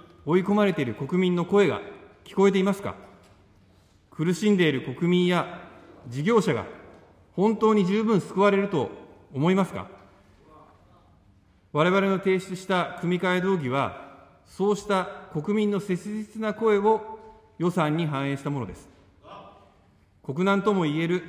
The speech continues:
現在の状況を乗り越えていく上では、野党が出した案でも、いいところは取り入れるべきであり、今回の与党の皆様の対応は非常に残念であります。我々が再三提案してきたにもかかわらず、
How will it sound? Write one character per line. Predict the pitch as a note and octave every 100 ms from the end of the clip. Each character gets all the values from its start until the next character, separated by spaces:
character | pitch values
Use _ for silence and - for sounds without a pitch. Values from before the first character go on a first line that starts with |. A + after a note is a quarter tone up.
| - -
現 | B2 E3+ F#3+
在 | D#3+ C#3+
の | B2
状 | C3 D#3
況 | D#3 E3+
を |
乗 | D#3 D#3+
り |
越 | E3 G3
え | F3+
て | C#3
い |
く | B2+ D#3+
上 | F#3
で | E3
は、 | G#2 - - - - - _ _ _ _ -
野 | F3
党 | A3 G3
が | E3
出 | E3 D#3+
し |
た | E3+
案 | E3
で | F3
も、 | G3 B2 - - - -
い | F3 A3+
い |
と | G#3
こ | E3+ D#3
ろ |
は | C#3 B2+
取 | C#3+ G3+
り |
入 | A#3
れ |
る | A3
べ | D#3+
き | C3+
で | A2
あ |
り、 | F#2+ - - - _ - - - - _ _ -
今 | G3 G#3+
回 | F3+ D3+
の | C#3
与 | D#3 F#3
党 | F#3
の | D3+
皆 | C#3+ D#3+
様 | E3+ D3
の | B2
対 | C#3 C#3+
応 | D3
は | D#3+ E3 - - - - _
非 | C3+
常 | C#3 G3+
に | G#3+ F#3+
残 | D3+ D3
念 | D3+
で | B2+
あ | A2+
り |
ま | F2+
す。 | - - _ _ _ _ - - - - - _ _ _ _ _ _ _ -
我 | C#3 F3+
々 | G3+ G3+
が | F#3+
再 | E3+ F3+ G3+
三 | G3 G3+ G3+
提 | G3 F#3+ G3
案 | G3
し | F#3+
て | G#3
き | G3
た | F#3+
に |
も | C3+
か | A2 C#3+
か | F#3
わ | F#3+
ら | F#3
ず、 | C3 D#3+